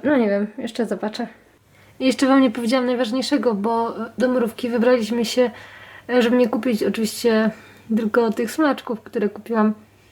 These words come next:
dla Mai, tylko głównie po rzeczy na działkę. E, deski i jeszcze, nie wiem, jak mam to nazwać,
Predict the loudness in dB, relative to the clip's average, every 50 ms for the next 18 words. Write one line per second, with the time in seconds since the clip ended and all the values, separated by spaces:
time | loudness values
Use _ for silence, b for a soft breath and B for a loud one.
0 | B B B B B -6 -2 0 2 2 2 2 2 2 2 2 2 -2 -4 -2
1 | 0 0 0 0 0 0 2 4 4 4 4 2 0 -4 -4 0 2 2 2 2
2 | 2 2 0 0 -2 -2 -2 0 2 2 2 4 4 2 2 2 0 -2 -4 -4
3 | -4 B B B B B B B B B _ -6 -4 -2 0 0 0 0 2 2
4 | 2 2 0 -6 -12 -10 -8 -6 -6 -6 -6 -8 _ _ _ _ _ _ _ _
5 | -20 _ _ _ _ _ _ _ _ _ _ _ _ _ -4 2 2 4 2 2
6 | -2 -4 0 2 4 4 4 4 2 0 -10 _ _ _ _ _ _ _ _ _
7 | _ _ _ _ _ _ _ _ _ -4 0 2 4 6 6 4 4 2 0 -2
8 | -2 -4 -4 -2 0 2 4 4 2 2 0 -4 -4 -6 -6 -18